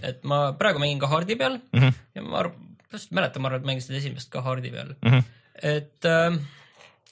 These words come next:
Speaker 1: ta on natuke nagu erinev minu meelest, ma võin praegu nagu selles mõttes nagu mööda panna, aga minu meelest see, see algus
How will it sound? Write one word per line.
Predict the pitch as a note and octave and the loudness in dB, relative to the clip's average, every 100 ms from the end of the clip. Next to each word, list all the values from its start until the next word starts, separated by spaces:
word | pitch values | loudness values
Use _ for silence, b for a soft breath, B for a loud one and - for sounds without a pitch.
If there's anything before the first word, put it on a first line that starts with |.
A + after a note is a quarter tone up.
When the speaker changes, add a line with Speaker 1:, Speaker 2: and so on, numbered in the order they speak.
| b b b b b _ _ _ _ _ _ _ _ | b b b b b _ _ _ _ _ _ _ _
Speaker 1:
ta | C#3 | 0
on | E3+ | 2
natuke | B3+ - | 0 0
nagu | G3 E3+ | 0 0
erinev | G#3 D#3+ C3 | 0 0 -2
minu | D3 F3+ | -2 -2
meelest, | C#3 C3 - _ _ - - | -2 -4 -8 _ _ -20 -18
ma | - D3+ | -4 0
võin | E3+ D#3 | 2 0
praegu | C#3 - | -4 -6
nagu | D3 C#3+ | -6 -4
selles | C#3 D3 | -4 -4
mõttes | C3+ - | -6 -6
nagu | F#3+ | -2
mööda | C4+ C3+ | -2 -2
panna, | C#3 C#3 | -4 -4
aga | |
minu | D#3+ E3 | -2 -2
meelest | C3+ | -4
see, | C#3 | -4
see | - C#3+ | 0 4
algus | E3 A#3+ C3+ D#2+ - | 4 2 -2 -6 -12